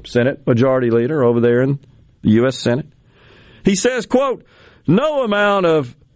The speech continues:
at real Donald Trump tweets can change the fact that real wages are declining while cost of living, especially gas prices and healthcare costs,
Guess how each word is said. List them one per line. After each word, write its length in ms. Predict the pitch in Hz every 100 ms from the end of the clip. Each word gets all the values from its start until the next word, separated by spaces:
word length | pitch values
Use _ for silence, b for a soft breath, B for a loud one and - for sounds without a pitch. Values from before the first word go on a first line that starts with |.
| _ _ _
at 240 | 156 160 -
real 360 | 127 156 175 165
Donald 420 | 123 147 170 156
Trump 400 | - 156 160 -
tweets 420 | - 160 160 -
can 180 | - 147
change 460 | - 233 262 220 160
the 120 | 151
fact 460 | - 196 185 175 - b b b
that 160 | 165 147
real 480 | 202 370 330 214
wages 500 | 196 330 262 170 143
are 80 | 151
declining 680 | 143 127 254 302 220 135 107
while 260 | 135 151 131
cost 420 | - 311 294 -
of 160 | 147
living, 420 | 190 311 247 190 170
especially 580 | - 311 339 - 147
gas 400 | 127 151 330 285
prices 520 | - 151 147 131 127 131
and 140 | 120 -
healthcare 600 | 381 285 - 160 139 131
costs, 400 | 160 156 147